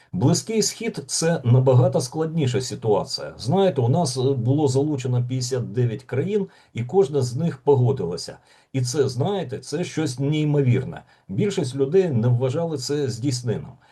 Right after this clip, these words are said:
Я справді вірю, що це буде зроблено. Вчора я мав дуже добру розмову з президентом Путіним. Я думаю, що він хоче, щоб це було зроблено».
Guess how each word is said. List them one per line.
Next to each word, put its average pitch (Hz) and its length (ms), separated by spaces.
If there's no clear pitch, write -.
Я 139 160
справді 143 560
вірю, 170 340
що 127 480
це 180 240
буде 147 340
зроблено. 113 580
Вчора 180 360
я 139 160
мав 135 280
дуже 117 400
добру 113 420
розмову 131 520
з - 80
президентом 110 720
Путіним. 185 540
Я 127 160
думаю, 151 440
що 123 200
він 123 200
хоче, 185 520
щоб 127 280
це 185 280
було 120 560
зроблено». 92 600